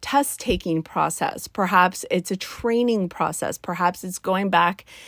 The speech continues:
to school or continuing education. Write those things down, those steps that you need to take, and start making them, turning them into goals. Another area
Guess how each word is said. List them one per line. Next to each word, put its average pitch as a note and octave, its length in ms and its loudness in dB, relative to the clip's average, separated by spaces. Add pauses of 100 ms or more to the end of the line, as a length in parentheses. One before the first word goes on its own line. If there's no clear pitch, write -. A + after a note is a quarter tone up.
(220)
to B3 120 -2
school B3 420 4
or E3+ 200 4
continuing F#3+ 680 -2
education. F#3 960 -4 (440)
Write G3 520 4 (140)
those A#3 420 4 (120)
things F#3 460 0
down, D#3+ 720 0 (560)
those G#3 300 8
steps A3+ 340 4
that - 160 -2
you G3+ 80 -2
need F#3 160 2
to F#3 100 0
take, F#3 460 0
and F#3+ 120 -2
start E3 320 -2
making E3 360 0
them, D#3+ 220 0
turning F#3+ 440 -2
them E3 200 0
into D#3+ 320 -2
goals. D3 580 -4 (1080)
Another G#3 640 6
area F3 680 4